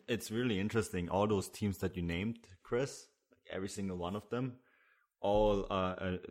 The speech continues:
totally in transition right now. I mean, you mentioned Gladbach with Rose, Hoffenheim are getting a new coach. Um, Le-, Leverkusen, we don't know what's going to happen with them, right?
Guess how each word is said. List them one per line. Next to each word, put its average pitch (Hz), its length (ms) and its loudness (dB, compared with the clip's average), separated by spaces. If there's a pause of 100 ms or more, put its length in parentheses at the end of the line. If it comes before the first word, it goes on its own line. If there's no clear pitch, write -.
totally 101 340 0
in 90 80 -2
transition 92 500 -4
right 82 220 -6
now. 82 240 -10 (140)
I 85 40 -12
mean, 87 160 -4
you 90 80 -2
mentioned 90 400 -4
Gladbach 85 400 -4
with 85 160 -8
Rose, 87 300 -2 (600)
Hoffenheim 87 480 0
are 87 60 -2
getting 87 260 -2
a 87 60 -2
new 85 160 -2
coach. 85 580 -2 (520)
Um, 82 440 -4 (1600)
Le-, 104 280 6
Leverkusen, 104 640 4
we 87 80 2
don't 92 300 2
know 90 160 4
what's 90 260 4
going 90 300 2
to 85 60 2
happen 92 340 0
with 87 180 -4
them, 90 260 0
right? 90 280 0